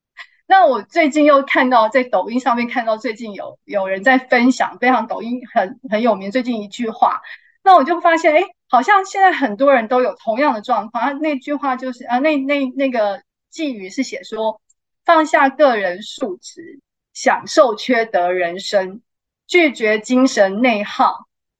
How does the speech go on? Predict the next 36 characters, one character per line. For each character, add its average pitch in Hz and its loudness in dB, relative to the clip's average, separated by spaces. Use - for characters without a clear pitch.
有 208 0
事 294 -4
直 208 -10
接 220 -4
发 220 2
疯， 220 0
与 240 4
其 254 -2
委 254 0
屈 277 -6
自 269 -2
己， - -20
不 311 4
如 196 -2
为 190 -2
难 190 0
别 185 -6
人。” 185 -8
哦， 277 6
我 269 4
觉 349 6
得 339 8
听 370 0
到 339 6
这 320 2
句 311 2
话， 302 4
在 294 -2
当 247 2
下 226 0
我 190 -8
自 294 -6
己 226 -4
就 247 -4
觉 247 -8
得， 190 0